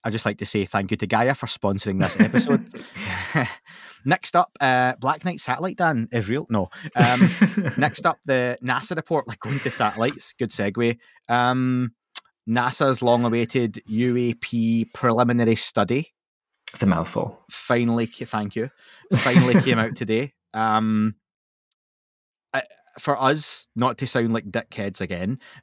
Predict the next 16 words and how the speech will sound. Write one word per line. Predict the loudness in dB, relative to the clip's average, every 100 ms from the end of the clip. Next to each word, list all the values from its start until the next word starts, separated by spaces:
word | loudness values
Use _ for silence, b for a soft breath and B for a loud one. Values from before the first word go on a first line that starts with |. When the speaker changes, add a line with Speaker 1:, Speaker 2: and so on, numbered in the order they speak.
| 0
Speaker 1:
but | 0 0
it | -4
was | -6 -2
as | 0 0
expected. | -2 -6 -2 -4 0 -2 -2 -2
And | 0 2
we've | 0
said, | 2 2 2
if | 0 0
you've | 0
listened | 0 -2 -2
to |
this | -2 0
more | 2 4
than | 4
once, | 4 2 0